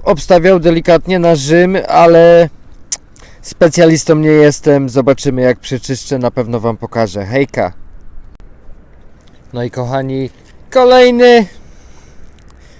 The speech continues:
Kolejny do torebeczki. <laughs> Co to? Dwa pi, dwa pi, tak. Dwa pi, ale to też moniak, cieszy normalnie tak samo. E, no,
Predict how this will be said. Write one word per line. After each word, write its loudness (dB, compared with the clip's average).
Kolejny -2
do 0
torebeczki. 0
<laughs> 2
Co -8
to? -14
Dwa -4
pi, -8
dwa -6
pi, -10
tak. -4
Dwa -2
pi, -8
ale 0
to 0
też 0
moniak, -2
cieszy -4
normalnie -4
tak -4
samo. -2
E, -2
no, -8